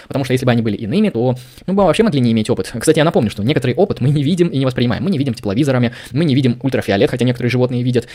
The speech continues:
мы не воспринимаем эхолокацию и многое-многое другое. В этом плане эволюция, она дала нам тактильность, она дала нам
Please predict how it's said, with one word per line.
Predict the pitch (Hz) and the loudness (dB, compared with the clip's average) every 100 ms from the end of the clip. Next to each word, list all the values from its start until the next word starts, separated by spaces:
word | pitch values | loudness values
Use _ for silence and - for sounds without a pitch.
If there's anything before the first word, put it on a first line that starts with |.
| - | -2
мы | 160 | 0
не | 135 | 0
воспринимаем | 120 123 123 113 | 0 0 2 0
эхолокацию | 117 107 135 190 139 | -2 -2 2 2 2
и | 120 | 0
многое-многое | 147 151 135 123 | 0 0 0 0
другое. | 135 175 | 2 2
В | 101 117 | 0 0
этом | 131 | 0
плане | 175 175 | 2 2
эволюция, | 123 170 135 | 2 2 0
она | 110 139 | 0 0
дала | 123 139 | 2 2
нам | 113 104 - _ _ _ - 117 | 0 -2 -6 _ _ _ -8 -4
тактильность, | - - 190 165 110 | -2 0 2 2 -2
она | 98 | -2
дала | 104 104 | 0 0
нам | 92 | -4